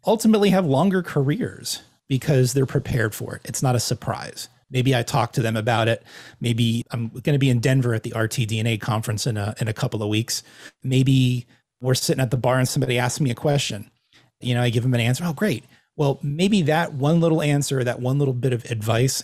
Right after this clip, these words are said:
helped them have a longer career and avoid injury. We're working in a, in an industry that,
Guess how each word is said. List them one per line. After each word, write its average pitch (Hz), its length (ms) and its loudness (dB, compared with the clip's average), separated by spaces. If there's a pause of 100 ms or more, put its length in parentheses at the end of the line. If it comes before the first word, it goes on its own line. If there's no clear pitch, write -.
helped - 240 -4
them 120 140 -2
have 120 140 -2
a 117 40 -2
longer 117 340 -2
career 117 460 0
and 110 140 -4
avoid 110 320 0
injury. 117 420 0 (580)
We're 147 240 2
working 151 380 2
in 139 100 4
a, 135 60 2
in 123 220 -2
an 120 100 0
industry 120 460 -2
that, 113 320 -2